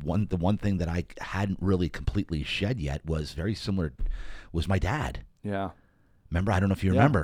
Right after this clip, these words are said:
Speaker 2: I
Speaker 1: but it
Speaker 2: vaguely,
Speaker 1: was, it
Speaker 2: yeah.
Speaker 1: was, it was about my dad, who they divorced very early, and he just was never, literally never present.
Speaker 2: Right.
Speaker 1: And then when he passed away, I was, I felt so bad about this. I, I,
Speaker 2: Mm-hmm.
Speaker 1: I don't believe I'm saying this on, on air, but
Speaker 2: Yeah.
Speaker 1: like, he was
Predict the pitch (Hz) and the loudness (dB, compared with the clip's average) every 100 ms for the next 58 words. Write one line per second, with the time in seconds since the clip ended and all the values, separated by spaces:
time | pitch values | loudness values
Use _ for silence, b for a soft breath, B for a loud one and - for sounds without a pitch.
0 | - 139 143 143 120 135 127 - 98 95 | 2 2 4 4 4 4 4 2 2 4
1 | 82 82 87 85 82 76 85 107 110 87 | 4 2 0 0 -2 -2 0 0 0 0
2 | 80 76 73 71 - 78 69 80 90 - | 0 0 2 0 -2 -2 -2 0 0 0
3 | 65 62 85 82 95 107 76 85 92 104 | -6 -2 0 2 2 0 -2 -4 -2 -4
4 | - 82 85 87 95 107 82 85 98 107 | -4 -4 0 0 2 2 2 2 2 2
5 | 80 76 80 80 - - 135 60 - - | 0 -2 -2 -2 -2 -2 -2 -4 -8 -12
6 | 95 92 90 B B B B B 82 85 | -8 -8 -8 B B B B B -2 0
7 | 87 85 - - 104 110 - 76 98 113 | 2 0 0 -2 -2 -2 0 0 0 0
8 | 82 71 - 85 76 73 - 80 - 82 | -2 -2 -4 -6 -4 -6 -4 -6 -2 -4
9 | - - 110 87 85 95 65 67 - 67 | -2 0 0 2 0 0 0 -4 -4 -4
10 | 69 - - 80 76 - 80 - 80 71 | -4 -6 -6 -4 -4 -4 -6 -4 -4 -4
11 | - - - 78 71 67 - - 80 73 | -10 -18 -8 -4 -4 -6 -8 -6 -4 -4
12 | 69 - _ _ _ - 73 69 73 67 | -8 -14 _ _ _ -12 -8 -6 -6 -2
13 | 101 85 65 69 107 95 B B B B | 0 0 -2 -2 -4 -4 B B B B
14 | B B B B 87 82 - - 98 92 | B B B B -2 -2 -6 -2 0 2
15 | 80 | 0